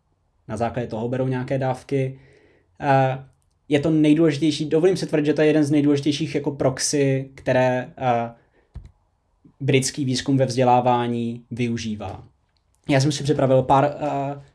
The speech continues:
statistik, eh, a výzkumů, eh, které, eh, ve Velké Británii proběhly a měřily efektivitu a výsledky distančního vzdělávání, měřily, eh, spokojenost dětí, měřily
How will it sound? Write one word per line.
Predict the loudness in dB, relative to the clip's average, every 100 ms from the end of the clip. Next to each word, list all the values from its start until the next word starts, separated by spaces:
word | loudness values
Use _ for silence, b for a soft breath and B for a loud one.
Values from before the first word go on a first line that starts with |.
| _
statistik, | -2 0 0 0 -2 -6 -8
eh, | -8 -4 -4 -6 b b b _ _ _
a | -4
výzkumů, | 0 0 -2 -2 0 -2 -6 -14
eh, | -16 -16 -18
které, | -8 -2 0 2 0 -4
eh, | -8 -8 -6 -6 -8 -6
ve | -4
Velké | -2 -2 -2
Británii | 0 0 0 0 0 -2
proběhly | -2 2 4 4 2 0 -6 B -6
a | -4 -6 -10 B
měřily | -8 -6 -6 -6 -6
efektivitu | -8 -8 -6 -6 -6 -6 -10 -12 _ -16
a |
výsledky | -12 -10 -8 -10 -10 -10 -10 b b b -6
distančního | -2 0 0 -2
vzdělávání, | 0 0 2 0 0 -2 -4 -8 B B B
měřily, | -2 0 0 0 -2 -4
eh, | -8 -10 -10 -8 -10 -10 -12
spokojenost | -12 -10 -2 0 0 0
dětí, | -4 -6 -10 -10 -10 -14 -8
měřily | -4 -4 -4 -4 -4 -4 -6 -10